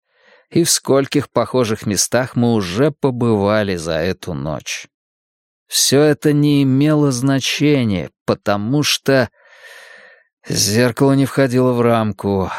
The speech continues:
острые осколки упирались в пластмассовые края, удерживая опасно зависший центр расколовшейся звездой. "Слишком много краев", пробормотал я про себя.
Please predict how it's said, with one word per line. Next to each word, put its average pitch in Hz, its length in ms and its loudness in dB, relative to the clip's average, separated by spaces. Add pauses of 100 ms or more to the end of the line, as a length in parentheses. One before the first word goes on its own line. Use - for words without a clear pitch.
(160)
острые 127 480 0
осколки 127 500 0
упирались 123 480 -2
в - 80 -14
пластмассовые 123 880 0
края, 120 560 0
удерживая 104 580 0
опасно 110 440 -2
зависший 104 560 -2
центр 95 540 -4
расколовшейся 85 920 -4
звездой. 80 680 -6 (1300)
"Слишком 147 960 -2
много 135 600 2
краев", 104 1200 -4
пробормотал 101 680 -2
я 95 120 0
про 92 160 -8
себя. 80 500 -2